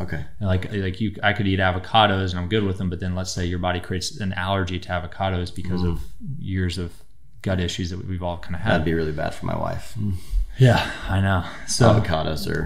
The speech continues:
Speaker 1: her love.
Speaker 2: That's the way to go.
Speaker 1: <laughs>
Speaker 2: But, but so, but, but the point is, is that's still creating stress.
Speaker 1: Okay.
Speaker 2: So, but at a simple level, removing pasteurized breads, grains, and sugar, gluten, and dairy are huge. Take those two out.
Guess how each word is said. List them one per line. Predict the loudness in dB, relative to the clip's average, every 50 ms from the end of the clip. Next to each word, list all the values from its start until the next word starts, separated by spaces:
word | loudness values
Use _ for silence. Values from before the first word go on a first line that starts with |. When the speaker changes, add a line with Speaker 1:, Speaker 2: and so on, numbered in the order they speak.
| -2 -2
Speaker 1:
her | -2 0 0
love. | 2 0 0 -2 -4 -4 -2
Speaker 2:
That's | -2 -2 0
the | 0 0 0
way | 0 0
to | 0
go. | 0 2 4 4 4 4
Speaker 1:
<laughs> | 2 2 4 2 2 2 2 0 0 0 -2 -2 -2 2 4
Speaker 2:
But, | 6 8 8 6 6 6
but | 6 6
so, | 6 6 6
but, | 4 4 2 2
but | 0 0
the | 2
point | 4 4 6 6
is, | 4 4
is | 4 4
that's | 4 2 2
still | 0 -4 -4
creating | -4 -4 -6 -4 -4
stress. | -6 -4 -4 -4 -4 -4 -4 -6 -8 -8 -8 -10 -8
Speaker 1:
Okay. | -8 -8 -8 -8 -10
Speaker 2:
So, | -6 -2 0 0 0 0 -2 -8 -10 -12 -14 -14 -14 -14 -12 -8 0
but | 4 4 4 4
at | 4 2
a | 2 2
simple | 2 2 2 2 4 4 4 4
level, | 4 4 2 2 2 0 0 0 -2 -4 -4
removing | 0 2 2 2 2 2 0 0 2
pasteurized | 2 2 2 2 2 0 0 0 0 0 -2
breads, | -2 0 0 0 0
grains, | 0 0 0 0 0 0
and | -2 -2
sugar, | 0 2 2 4 4 4 2 2 0 -8 -14 -14 -14 -14 -14 -14 -14 -14 -14 -14 -10 -4
gluten, | 2 6 8 8 8 6 6 4 6 4 4 0 -4 -2
and | 0 0 2
dairy | 2 2 2 2 2 0 0 -2 -4 -8 -12 -14 -14 -14 -14 -14 -16 -16 -14 -10 -8
are | -8
huge. | -8 -8 -8 -10 -10 -8 -8 -10 -10 -10 -10
Take | -6 -4 -4 -2
those | -2 -2 -4 -4
two | -6 -6 -6 -4
out. | -4 -6 -6 -8 -10